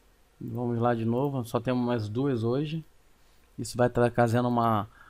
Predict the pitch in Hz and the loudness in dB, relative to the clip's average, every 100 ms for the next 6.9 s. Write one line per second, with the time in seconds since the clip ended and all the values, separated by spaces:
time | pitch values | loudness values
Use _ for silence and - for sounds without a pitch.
0 | - - 113 113 110 98 85 107 135 113 | -20 -8 -2 2 2 2 -2 -8 -12 -14
1 | 104 107 - 101 117 120 123 120 110 113 | -16 -18 -18 -16 -12 -6 -4 -4 -4 -4
2 | 117 110 - - - - - - - - | -4 -6 -12 -16 -18 -16 -18 -18 -20 -20
3 | - - - - 123 120 120 117 127 - | -20 -20 -18 -14 -10 -8 -6 -4 -4 -2
4 | - 127 120 117 - - 139 131 139 139 | 2 4 4 2 -2 -4 2 6 8 6
5 | 139 - 117 127 - 131 131 151 160 - | 6 0 0 -2 0 -2 0 -2 -4 -4
6 | 143 127 147 127 131 123 135 131 123 | -4 0 2 2 0 0 2 2 2